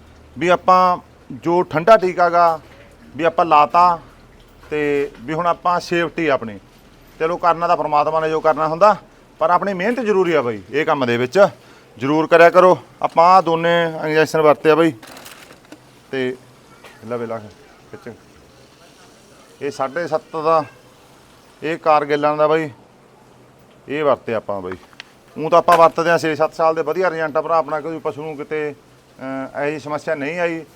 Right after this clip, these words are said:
ਪਰ ਐਤਕੀ ਗਰਮੀ ਬਹੁਤ ਜ਼ਿਆਦਾ ਕਰਕੇ ਭਰਾ, ਐਤਕੀ ਮਹੀਨੇ ਤੋਂ ਪਹਿਲਾਂ ਰਿਪੀਟ ਕਰਤੇ ਛੇ ਸੱਤ ਦਿਨ, ਵੀਹ ਤਰੀਕ ਨੂੰ ਲਾਏ ਤੇ,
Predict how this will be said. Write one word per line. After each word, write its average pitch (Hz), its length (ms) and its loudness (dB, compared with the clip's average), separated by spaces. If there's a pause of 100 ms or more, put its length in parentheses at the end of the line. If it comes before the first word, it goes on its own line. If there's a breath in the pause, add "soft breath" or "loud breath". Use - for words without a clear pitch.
(160)
ਪਰ 160 100 -2
ਐਤਕੀ 165 280 -2
ਗਰਮੀ 151 280 -2
ਬਹੁਤ 160 240 -2
ਜ਼ਿਆਦਾ 156 260 2
ਕਰਕੇ 151 300 -6
ਭਰਾ, 156 340 -2 (440)
ਐਤਕੀ 156 320 -8
ਮਹੀਨੇ 165 260 -8
ਤੋਂ 156 100 -6
ਪਹਿਲਾਂ 160 220 -6
ਰਿਪੀਟ 156 260 -12
ਕਰਤੇ 135 320 -4
ਛੇ 131 160 -8
ਸੱਤ 135 200 -8
ਦਿਨ, 160 240 -8
ਵੀਹ 147 220 -10
ਤਰੀਕ 160 180 -12
ਨੂੰ 147 160 -10
ਲਾਏ 139 180 0
ਤੇ, 151 240 -4